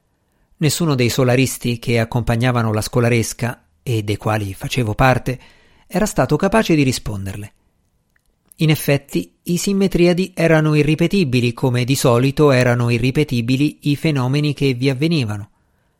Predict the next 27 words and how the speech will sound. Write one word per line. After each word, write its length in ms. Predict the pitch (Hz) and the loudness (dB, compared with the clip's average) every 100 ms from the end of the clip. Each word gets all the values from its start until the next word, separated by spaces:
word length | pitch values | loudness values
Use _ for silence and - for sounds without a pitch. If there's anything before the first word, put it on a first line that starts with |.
| _ _ _ _ _ | _ _ _ _ _
Certe 320 | - 160 165 | -2 0 2
volte 380 | 131 131 135 135 | 4 4 2 0
l'aria 340 | 120 127 131 117 | 2 2 2 0
cessava 480 | 131 - 143 123 117 | -2 0 0 0 2
di 100 | 117 | 2
rumoreggiare 640 | 120 120 123 127 143 123 | 2 0 0 2 2 2
nelle 240 | 113 113 | 0 0
loro 240 | 117 123 120 | 0 0 0
cavità, 520 | 117 131 180 135 - _ _ _ _ _ _ | 0 0 0 0 -4 _ _ _ _ _ _
certe 400 | - 117 - 127 | -12 -10 -4 2
altre 480 | 131 160 170 - - | 4 2 0 -4 -4
l'indice 440 | 165 202 196 165 160 | -2 0 0 0 2
di 120 | 156 | 2
rifrazione 560 | 160 180 175 - 196 143 | 0 -2 -2 -2 0 2
aumentava 640 | 131 147 156 - 190 156 | 2 0 0 2 4 4
o 80 | 151 | 4
diminuiva. 640 | 135 131 117 110 104 107 - _ _ _ _ _ _ _ - | 2 0 0 -2 -2 -6 -10 _ _ _ _ _ _ _ -6
Ogni 240 | 127 123 | -4 -2
tanto 320 | - 131 139 156 | -2 -2 0 0
si 160 | 151 | 0
manifestavano 720 | 139 143 151 - 160 147 143 | 0 0 -2 0 2 2 2
dei 240 | 131 135 131 | 2 2 2
locali 580 | 135 - 147 160 165 139 | 0 2 0 2 2 2
ritmici 560 | 143 - 143 - 131 | 0 -2 -4 -2 -4
cambiamenti 580 | - 135 135 135 156 - | -2 -2 0 0 -2 -2
di 140 | 135 | -4
gravitazione, 800 | 131 135 127 151 - 196 135 123 | 0 -2 -2 -4 0 2 2 0